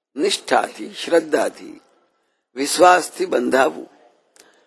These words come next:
મન પરિપૂર્ણ રીતે એમાં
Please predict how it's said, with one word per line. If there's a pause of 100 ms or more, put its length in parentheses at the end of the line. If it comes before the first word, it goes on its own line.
(140)
મન
પરિપૂર્ણ
રીતે (2000)
એમાં